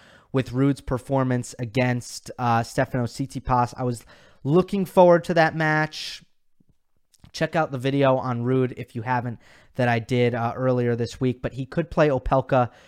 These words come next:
in the second round. If Opelka is up for that and, you know, physically recovered, and if he beats Moutet in the first round, uh, that'll be a very tough matchup for Ruud, I believe, with how big Opelka hits the ball and, uh, Ruud's heavy topspin. Pretty bad matchup. Opelka likes it high up there.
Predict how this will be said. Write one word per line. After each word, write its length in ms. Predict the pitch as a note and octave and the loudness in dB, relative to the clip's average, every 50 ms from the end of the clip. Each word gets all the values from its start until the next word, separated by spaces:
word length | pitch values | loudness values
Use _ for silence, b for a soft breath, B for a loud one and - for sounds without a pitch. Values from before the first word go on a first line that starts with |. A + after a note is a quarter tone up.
| b b b | b b b
in 120 | C#3 C3+ | -6 -6
the 80 | C3 A#2+ | -4 -4
second 380 | - - C3+ B2 - C3 B2+ | -2 -2 -2 -2 -2 -4 -2
round. 320 | D3+ F3 F#3 E3+ D#3+ D3+ C3 | 2 2 4 4 2 0 -2
If 100 | B2+ - | -4 -4
Opelka 560 | C#3+ C3+ - - E3+ F3+ F3 - F3 D3+ - | -4 -4 -2 0 0 0 0 2 0 -2 0
is 140 | C3 A#2 - | -2 -6 -6
up 180 | - D#3 - | -6 -8 -6
for 120 | - E3+ D3+ | -4 -2 2
that 260 | C3+ B2+ A#2+ A#2+ - - | 4 4 4 2 0 -4
and, 200 | B2 A#2 A2+ - _ _ | -8 -8 -8 -8 _ _
you 120 | - C3+ B2+ | -8 -4 -4
know, 80 | A#2+ | -4
physically 420 | A2+ - E3 D3 D#3 - - C#3 C3 | -2 -2 -4 -4 -4 -4 -4 -2 -2
recovered, 460 | B2 B2 - D3 C#3+ C#3 C#3 C3+ - B B B B B | -2 -2 2 2 4 4 4 0 -2 B B B B B
and 100 | B2 B2 | -6 -4
if 100 | - - | -4 -4
he 120 | C3 A#2+ | -6 -6
beats 320 | G#2+ - D3 D3 - - | -4 -4 -4 -4 -4 -6
Moutet 460 | - C3+ C3 B2+ - - E3 D3 C#3 - b b b b b b b | -4 -2 -2 -2 0 2 2 2 2 0 b b b b b b b
in 280 | B2+ B2+ B2 A#2+ A#2+ | -6 -4 -4 -2 -4
the 60 | A#2+ A#2+ | -4 -4
first 400 | - - C#3 C3+ B2+ - - C3+ | -2 0 2 2 0 -2 -4 -2
round, 500 | C3 C3+ C#3+ C#3 B2+ A#2+ A#2 A#2 A2 - b b b b b | 0 2 2 2 2 0 -2 -4 -6 -10 b b b b b
uh, 240 | - A#2 A#2 A#2 - - | -2 0 0 0 0 0
that'll 200 | C3+ C#3 D3 C#3+ | 0 0 2 2
be 80 | C#3+ | 2
a 80 | C3 A#2 | 0 0
very 260 | G#2+ B2+ C3 C#3 C3+ | 2 2 2 2 2
tough 240 | - - A#2+ A2+ - | -2 -4 -6 -6 -4
matchup 360 | - A2 A2 G#2+ - B2+ F#2 | -4 -2 -2 -2 -4 -8 -10
for 140 | - - A2+ | -8 -8 -6
Ruud, 240 | G#2+ G#2+ G#2+ G#2+ A2 | -4 -2 -2 0 0
I 120 | A2 A2+ | 0 0
believe, 380 | A2 A#2 G#2+ G#2+ G#2 G#2 G2+ - | -2 -2 -4 -4 -4 -6 -6 -6
with 120 | A2+ - | -8 -6
how 160 | - B2+ B2 | -2 -2 -2
big 280 | A#2+ G#2 - - B2 A2 | -2 -2 0 -2 -2 0
Opelka 440 | B2 A2+ - - A#2+ A#2 - - G#2 | -2 -4 -2 -2 -2 -4 -4 -6 -10
hits 160 | G#2 A#2 - | -10 -12 -12
the 80 | - - | -12 -8
ball 420 | G#2+ - F3 F3+ E3 D#3 D3 B B B B B B B | 0 4 6 6 6 6 4 B B B B B B B
and, 320 | - A#2+ A#2+ A#2 A#2 G#2+ | -8 -6 -4 -4 -2 -2
uh, 120 | A#2 A#2 - | -4 -4 -4
Ruud's 300 | C3 C3 C#3 C#3 C3 - | -2 -2 -2 -2 0 -2
heavy 220 | C#3+ B2+ A#2+ G#2+ | -4 -2 -2 -4
topspin. 540 | - - C3+ C#3+ - - - - B2 A#2 A2+ - - | -2 0 0 0 0 -2 -4 -6 -4 -4 -6 -8 -6
Pretty 220 | - F3 D#3 D3+ | -4 -2 -2 -2
bad 380 | B2 - C3+ C3 C3 C3 C3 A#2 | 0 0 2 2 2 2 0 0
matchup. 460 | B2+ B2 B2 B2 - - A#2 A2 - | -2 -2 -2 -2 -2 -2 -4 -4 -4
Opelka 500 | - A#2+ - - C3 B2+ - - A#2+ A2+ | -6 -8 -4 -2 -2 -2 -2 -2 -4 -4
likes 340 | A2 A2+ A#2+ B2+ - - - | -2 -2 -4 -4 -6 -8 -10
it 100 | A#2 - | -10 -6
high 260 | - A#2+ A#2 A2+ A2+ | -4 -4 -2 0 -2
up 180 | A2 - - | -2 -4 -4
there. 300 | - A#2 A2 G#2+ G#2 F#2+ | -4 -2 -2 -2 -2 -4